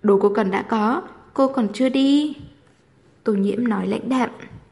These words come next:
Hạ Đồng dường như không có ý làm hại Tô Nhiễm. Cô ta trừng mắt nhìn Tô Nhiễm rồi đi khỏi phòng sách. Tô Nhiễm vô thức thở phào nhẹ nhõm, tính toán xem nên kết thúc chuyện này thế nào. Cô chầy chật rời khỏi phòng khách,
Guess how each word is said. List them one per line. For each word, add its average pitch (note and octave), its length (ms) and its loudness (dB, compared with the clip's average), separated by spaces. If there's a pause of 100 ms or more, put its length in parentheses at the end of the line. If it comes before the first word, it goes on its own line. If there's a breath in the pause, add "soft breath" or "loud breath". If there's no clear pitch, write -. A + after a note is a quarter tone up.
(640)
Hạ - 180 0
Đồng G#3+ 180 2
dường G3+ 240 2
như A3 180 2
không A3 240 -2
có A3 100 -2
ý G#3 220 0
làm B3+ 200 -2
hại A3+ 200 -4
Tô A3 120 2
Nhiễm. A#3 280 0 (640 loud breath)
Cô C4 100 2
ta B3+ 200 0
trừng G3+ 320 -2
mắt B3+ 200 -4
nhìn G3+ 200 0
Tô G#3+ 100 0
Nhiễm A#3 400 -2
rồi G#3 260 2
đi G3+ 140 0
khỏi G3 200 -4
phòng F#3+ 220 -6
sách. D#4+ 260 -2 (720 soft breath)
Tô A#3 100 4
Nhiễm G#3+ 260 0
vô A#3 180 2
thức D#4+ 260 0
thở B3 120 2
phào G3+ 180 -4
nhẹ G3 200 0
nhõm, B3 280 0 (400 loud breath)
tính B3+ 180 0
toán B3 180 0
xem C#4 360 0
nên A#3 160 0
kết D4 240 -4
thúc F#4 160 4
chuyện - 200 -2
này G3 180 0
thế F#3 100 0
nào. G#3 400 2 (600)
Cô A3+ 240 4
chầy G#3 220 0
chật A3 200 -2
rời G3+ 260 0
khỏi G3+ 160 -4
phòng G3 220 -4
khách, D#4+ 240 0